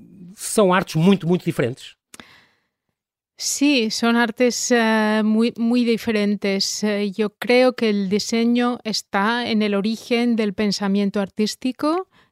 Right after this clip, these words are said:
Speaker 2: que los
Speaker 1: Ujú.
Speaker 2: artistas piensan con la mano,
Speaker 1: Ujú.
Speaker 2: piensan diseñando y comienza ahí todo. Y de alguna manera, eh,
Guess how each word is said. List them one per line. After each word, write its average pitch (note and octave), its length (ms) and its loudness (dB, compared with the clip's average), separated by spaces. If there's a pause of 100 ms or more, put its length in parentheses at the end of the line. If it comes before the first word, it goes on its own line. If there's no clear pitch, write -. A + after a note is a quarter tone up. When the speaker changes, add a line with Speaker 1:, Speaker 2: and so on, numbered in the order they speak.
Speaker 2:
que A3 120 -6
los G3 180 -4
Speaker 1:
Ujú. G#3 80 -6
Speaker 2:
artistas G3+ 1000 -2 (160)
piensan G3+ 680 0
con F#3 220 -2
la F3+ 100 -2
mano, G#3+ 460 0 (560)
Speaker 1:
Ujú. C3+ 280 -10 (440)
Speaker 2:
piensan G3+ 500 -2
diseñando G#3 920 2 (120)
y G#3 640 0
comienza G#3 580 0
ahí G3+ 200 2
todo. F3+ 540 -4 (560)
Y A3 420 0
de G#3 100 0
alguna G#3+ 280 2
manera, A#3+ 640 2
eh, G#3 380 -2